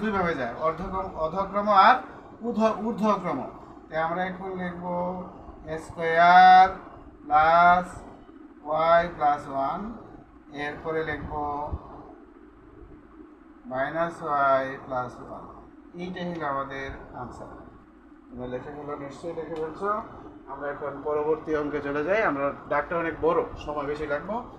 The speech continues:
তোমাদের অত চলে যাবে। লেখা হয়ে গেছে নিশ্চয়ই, আশা করি লেখছে। আমরা এখন পরবর্তী কাজ নিয়ে,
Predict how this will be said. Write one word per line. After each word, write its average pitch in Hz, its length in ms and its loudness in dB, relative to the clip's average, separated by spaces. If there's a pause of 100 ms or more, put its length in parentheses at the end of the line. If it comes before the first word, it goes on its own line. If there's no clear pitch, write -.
(160)
তোমাদের 143 300 -10
অত 131 100 -8 (120)
চলে 120 100 -8
যাবে। 117 160 -10
লেখা 170 180 -4
হয়ে 196 140 4
গেছে 196 140 -6 (100)
নিশ্চয়ই, 196 360 -4 (800)
আশা 147 220 -8
করি 135 240 -10
লেখছে। - 260 -14 (1500)
আমরা 160 180 -4
এখন 185 160 -6 (120)
পরবর্তী 202 520 -8
কাজ 131 140 -6 (120)
নিয়ে, 120 180 -12